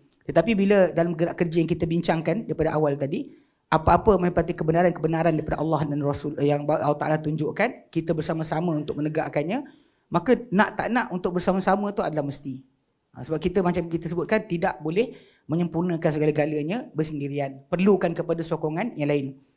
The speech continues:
Dan sebab itu dan, dan beliau tekankan juga bahawa keadaan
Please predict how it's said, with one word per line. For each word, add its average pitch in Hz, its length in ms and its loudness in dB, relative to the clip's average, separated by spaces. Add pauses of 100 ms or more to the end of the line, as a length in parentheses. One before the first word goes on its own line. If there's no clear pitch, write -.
(360)
Dan 151 160 0
sebab 165 160 2
itu 214 160 2
dan, 170 240 2
dan 165 320 0
beliau 165 240 2
tekankan 165 480 0
juga 147 320 -4 (360)
bahawa 180 400 6
keadaan 180 480 2